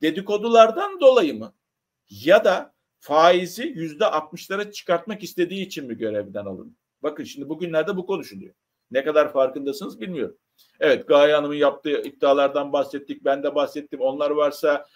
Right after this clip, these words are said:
e, gerçekten yaşandıysa onlar, onlar yaşandıysa gerçekten büyük ayıp şahsi olarak, yaşattıysa babası, kendisi vesaire, görgüsüzlük diyorum. Ama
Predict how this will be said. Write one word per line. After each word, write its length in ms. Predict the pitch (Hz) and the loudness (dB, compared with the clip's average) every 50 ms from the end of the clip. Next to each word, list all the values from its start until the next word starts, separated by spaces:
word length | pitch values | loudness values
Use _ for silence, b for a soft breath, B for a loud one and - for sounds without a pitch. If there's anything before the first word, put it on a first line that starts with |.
| b b _ | b b _
e, 240 | 131 131 135 135 131 | -4 -2 -2 -2 -2
gerçekten 560 | 131 131 143 147 147 - 156 147 - 151 143 | 0 0 0 0 0 -2 -6 -6 -4 -4 -2
yaşandıysa 880 | 139 135 139 135 135 - 151 147 143 139 156 151 151 151 - 156 143 - | 0 0 -2 -2 0 -2 -2 -2 -2 -2 -4 -4 -4 -2 0 0 2 2
onlar, 440 | 139 143 139 143 139 135 135 135 - - | 2 0 -2 0 0 2 2 0 0 -4
onlar 320 | 117 117 123 131 135 131 | -8 -6 -4 -2 -2 -2
yaşandıysa 640 | 131 131 127 127 - 143 135 139 139 143 139 - 139 | 0 -2 -2 -2 -2 -4 -4 -4 -4 -8 -8 -6 -8
gerçekten 680 | 127 - 143 151 147 - 147 139 - - 127 117 113 113 | -4 -2 0 -2 -2 -2 -8 -12 -6 -6 -6 -6 -4 -6
büyük 220 | 127 131 135 131 | -8 -8 -6 -4
ayıp 240 | 123 113 117 117 - | -2 -2 -2 -4 -6
şahsi 560 | - - 127 117 110 - - 127 127 120 - _ _ | -6 -2 0 0 0 -2 -6 -10 -10 -10 -10 _ _
olarak, 440 | - 131 120 110 104 101 98 98 _ _ _ _ _ _ _ _ - | -2 0 0 2 0 0 -2 -6 _ _ _ _ _ _ _ _ -4
yaşattıysa 760 | 120 117 117 - 127 120 - - 123 117 - - 110 113 110 | -2 -2 -2 -2 -2 -4 -4 -6 -10 -8 -4 -4 -2 0 0
babası, 400 | 110 107 113 104 - - 104 - | 2 2 0 -2 -4 -8 -12 -6
kendisi 500 | - 107 104 107 107 98 - - 107 107 | -4 -4 -4 -4 -6 -12 -12 -10 -6 -6
vesaire, 540 | 107 104 104 - 117 110 101 92 85 98 | -6 -6 -4 -2 2 4 4 4 2 0
görgüsüzlük 800 | 104 107 113 110 110 110 107 110 104 98 - 107 104 110 113 - | -2 -2 0 0 0 0 -4 -6 -10 -10 -12 -16 -16 -16 -16 -12
diyorum. 240 | - 104 101 104 - - | -10 -8 -8 -8 -4 -2
Ama 420 | 135 151 156 156 175 254 - b | 0 2 2 2 2 2 0 b